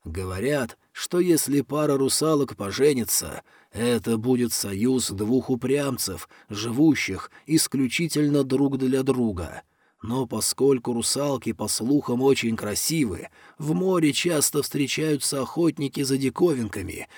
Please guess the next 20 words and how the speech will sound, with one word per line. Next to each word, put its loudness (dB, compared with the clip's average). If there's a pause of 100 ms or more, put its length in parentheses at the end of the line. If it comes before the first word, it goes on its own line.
(140)
которые 0
не 2
прочь -2
их -4
заполучить. -2 (540)
Охота 0
за -4
диковинами — 0 (160)
не 0
что 0
иное, 2
как -6
обычное -2
любопытство. -4 (280)
Никто 0
не 0
станет -2
жениться 2
на -2
рыбе. -2